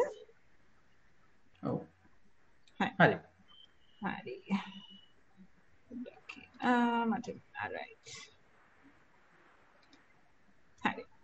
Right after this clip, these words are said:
Speaker 2: ආ, ඉතින්, ආ, මනෝ සමාජ ආබාධ සහිත පුද්ගලයන්ට සිවිල් පුරවැසියන් ලෙස මොනවද, ආ, හිමිවිය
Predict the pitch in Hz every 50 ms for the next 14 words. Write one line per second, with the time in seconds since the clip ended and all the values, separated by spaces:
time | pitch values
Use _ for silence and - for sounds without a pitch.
0 | - - - - - - - - 214 208 208 202 202 196 202 196 196 196 196 202
1 | 185 - - - - - - - - - - - - 247 240 277 302 311 320 302
2 | 254 220 220 226 233 247 240 247 262 262 320 285 277 285 285 269 294 277 254 226
3 | 254 254 247 262 254 - 262 254 262 269 262 - 233 226 202 196 247 240 240 247
4 | 247 247 247 349 349 - 302 240 226 254 294 277 285 285 269 262 262 247 233 240
5 | 247 233 226 226 220 226 226 226 220 226 214 208 208 208 208 202 220 - 427 -
6 | - - - 196 190 190 185 185 180 180 - - - - - - - - - -
7 | 190 214 220 226 233 247 247 240 269 285